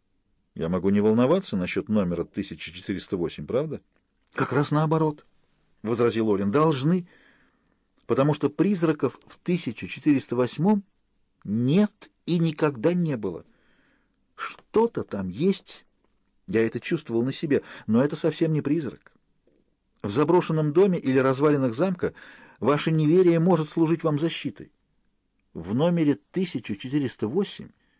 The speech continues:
именно из-за него вы станете более уязвимым. Не делайте этого, мистер Энслин.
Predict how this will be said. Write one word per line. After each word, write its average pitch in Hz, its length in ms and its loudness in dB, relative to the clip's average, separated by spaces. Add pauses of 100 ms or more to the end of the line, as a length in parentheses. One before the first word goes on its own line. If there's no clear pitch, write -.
(440)
именно 151 320 4
из-за 139 420 0
него 151 300 4
вы 156 100 2
станете 196 460 2
более 196 340 4
уязвимым. 175 800 2 (440)
Не 151 140 -2
делайте 123 440 0
этого, 95 180 -8
мистер 127 380 -2
Энслин. - 360 -12